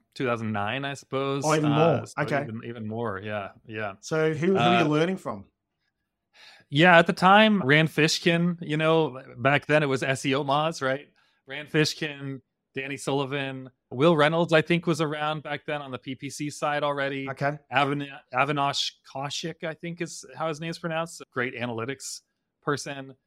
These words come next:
Speaker 1: Joanna Weib for, or Weeb maybe, for, uh, copywriting. Annie Cushing. Of course, now, you know, the, a lot of those names are, are a little less prolific, but many of them are still around.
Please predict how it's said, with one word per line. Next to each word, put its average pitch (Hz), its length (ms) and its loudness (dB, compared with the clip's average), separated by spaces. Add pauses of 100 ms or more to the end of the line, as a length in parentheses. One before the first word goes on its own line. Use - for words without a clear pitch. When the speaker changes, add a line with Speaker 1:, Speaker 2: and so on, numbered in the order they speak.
(160)
Speaker 1:
Joanna 123 340 -4
Weib 120 480 0
for, 117 480 -6
or 113 180 -6
Weeb 123 320 -8
maybe, 127 320 -10
for, 113 440 -6
uh, - 40 -8
copywriting. 123 840 -6 (440)
Annie 120 200 -6
Cushing. 123 720 0 (400)
Of 120 160 -8
course, 147 200 4
now, 131 300 6
you 113 120 2
know, 110 400 -2 (440)
the, 120 340 -8
a 120 40 0
lot 120 180 4
of 120 60 2
those 113 200 2
names 113 320 -4
are, 110 320 2
are 101 260 -6
a 107 80 -4
little 113 200 -2
less 107 320 -2
prolific, 113 580 -4
but - 260 -10
many 131 240 -6
of 113 80 -4
them 104 120 -4
are 101 60 -8
still 98 240 -12
around. 98 280 -12